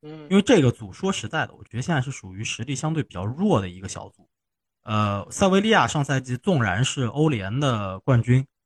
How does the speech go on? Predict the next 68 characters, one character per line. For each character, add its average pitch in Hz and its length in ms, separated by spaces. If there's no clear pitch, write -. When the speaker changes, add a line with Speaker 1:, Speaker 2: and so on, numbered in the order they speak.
Speaker 2:
但 170 120
是 156 120
这 185 200
个 113 60
赛 113 160
季 107 80
塞 120 180
维 131 140
利 139 60
亚 117 120
其 - 160
实 143 120
目 143 160
前 98 200
是 110 340
遇 120 160
到 107 120
了 104 100
很 87 120
大 110 160
的 117 80
问 135 180
题， - 180
包 117 160
括 135 80
在 120 120
联 95 200
赛 135 140
里 101 160
头， 95 100
Speaker 1:
对。 - 60
Speaker 2:
他 120 120
前 110 220
三 135 180
场 - 180
是 - 100
三 131 180
连 123 160
败， 127 220
一 123 60
分 151 160
没 143 140
拿。 113 240
Speaker 1:
是。 123 60
Speaker 2:
朗 98 240
斯 - 200
本 - 200
身 180 180
其 - 160
实 170 120
是 180 120
作 151 160
为 151 140
一 156 100
个 156 60
实 - 240
力 147 100
相 180 220
对 285 120
比 - 80
较 85 140
弱 165 260
的 101 60
球 - 180
队 87 140
存 - 180
在 92 120
的， - 160